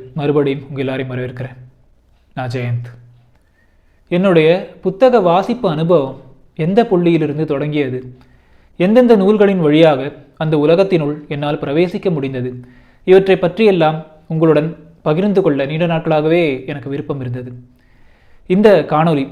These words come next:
அதை பற்றி தான். புக்ஸ் படிக்கிற பழக்கம் எனக்கு ஏற்பட்டது ரொம்ப சின்ன வயசுலாம் கிடையாது. ஒன்பதாம் வகுப்பு படிச்சிட்டு இருப்பேன்னு நினைக்கிறேன் அப்போ. என்னுடைய கசின்ஸ் எல்லாம் அந்த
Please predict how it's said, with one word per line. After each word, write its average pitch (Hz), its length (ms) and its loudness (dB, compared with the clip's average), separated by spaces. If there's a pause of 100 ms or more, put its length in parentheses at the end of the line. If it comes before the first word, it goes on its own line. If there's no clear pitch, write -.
அதை 135 180 -6
பற்றி 123 220 -8
தான். 123 120 -16 (560)
புக்ஸ் 196 380 2
படிக்கிற 208 300 4 (100)
பழக்கம் 180 360 2
எனக்கு 143 260 -6
ஏற்பட்டது 156 440 -4 (240)
ரொம்ப 190 240 2
சின்ன 180 220 0
வயசுலாம் 147 420 -4
கிடையாது. 127 300 -6 (880)
ஒன்பதாம் 196 420 4
வகுப்பு 156 260 -2
படிச்சிட்டு 135 300 -8
இருப்பேன்னு 135 220 -8
நினைக்கிறேன் 123 300 -6
அப்போ. 123 120 -8 (1000)
என்னுடைய 175 360 4
கசின்ஸ் 247 400 0
எல்லாம் 196 260 0 (680)
அந்த 185 200 2